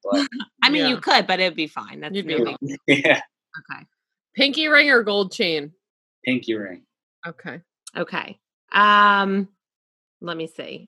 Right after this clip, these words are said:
Speaker 2: Okay, if you, um, oh, we already asked that one. Okay, here, now we're gonna, we're gonna finish off with some famous quotes, and then we're gonna tell people where you can find them. So you gotta name that mafia movie.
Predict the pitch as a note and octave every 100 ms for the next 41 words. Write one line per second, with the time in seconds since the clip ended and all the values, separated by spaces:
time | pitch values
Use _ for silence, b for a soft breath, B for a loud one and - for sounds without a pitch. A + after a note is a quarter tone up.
0 | - F3+ E3 D#3 F3 G#3 G#3+ G#3 G3 F#3+
1 | F#3+ F#3 - _ _ _ _ _ _ _
2 | F3+ F3+ F#3+ F#3+ D3 D3+ - C3+ C#3 D#3
3 | E3+ E3 D3 - B3+ C#4 G#3+ A#3 C4 D#4
4 | D#4 C#4 B3 G3 A3 A#3+ A3+ B3+ C4+ C4+
5 | A3 G#3+ - G3 - G#3+ G3+ F#3+ G#3+ G#3
6 | A3+ B3 - - A#3+ G#3 E3+ F3+ - -
7 | F#3 F#3 F#3+ F#3+ G3 F#3+ F#3+ F#3 F#3 F3+
8 | F3+ F3 E3+ E3 F3 F3+ E3 B2+ D3 F3
9 | F#3 F3 F3 G3 G3+ F3 F#3 E3 E3+ E3+
10 | D#3 D#3 C3+ - D#3